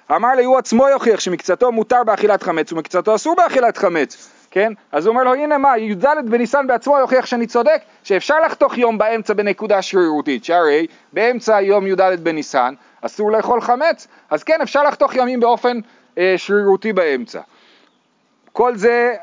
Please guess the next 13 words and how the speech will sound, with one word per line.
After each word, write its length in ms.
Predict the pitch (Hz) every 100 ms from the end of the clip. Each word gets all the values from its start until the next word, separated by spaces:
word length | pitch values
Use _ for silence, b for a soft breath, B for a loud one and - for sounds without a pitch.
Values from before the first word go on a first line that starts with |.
| 175
הברייתא. 800 | 185 196 175 185 180 147 101 85
עכשיו 600 | - - 247 262 247 262 226 196
אומרת 280 | 190 233 220
על 100 | 190
זה 140 | 196
הגמרא, 360 | 175 151 135 170
"מדי 240 | 202 180
כאמר 380 | 196 185 262 262
רבי 140 | 208
יהודה 160 | 220 214
משעת 300 | 196 226 202
הנץ 640 | 196 196 196 - 196 202
החמה, 540 | 175 - 139 113 107